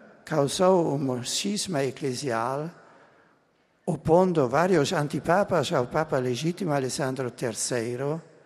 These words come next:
Hildegarda ricorda ao imperador que também ele estava sujeito ao juízo de Deus.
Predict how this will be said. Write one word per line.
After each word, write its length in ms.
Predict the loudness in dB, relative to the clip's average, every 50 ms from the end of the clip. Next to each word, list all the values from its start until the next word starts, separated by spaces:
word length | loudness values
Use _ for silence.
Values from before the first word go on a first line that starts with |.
| _ -20 -20 -20 -20 _ _ _ _ -8
Hildegarda 640 | -6 -4 -2 0 -2 2 4 4 4 4 4 4 4
ricorda 500 | 4 2 0 0 0 0 2 2 4 4
ao 80 | 4 2
imperador 880 | 2 0 0 0 0 0 0 2 2 4 4 4 2 2 0 -4 -8 -10 -16 -20 -20 -20 -20 -20 -20 _ -6
que 140 | -4 -2 2
também 340 | 2 2 4 6 4 4 6
ele 540 | 6 6 6 6 4 4 2 0 -2 -4 -4
estava 500 | -4 -4 -2 0 2 2 4 2 2 0
sujeito 760 | 0 -4 -4 0 2 4 4 4 4 2 0 -2 -4 -4
ao 280 | -2 -2 0 0 0 -2
juízo 540 | -2 0 0 0 0 -2 -4 -4 -4 -4 -6
de 180 | -4 -6 -6
Deus. 580 | -4 -2 -2 -2 -2 -4 -6 -10 -12 -16 -20 -20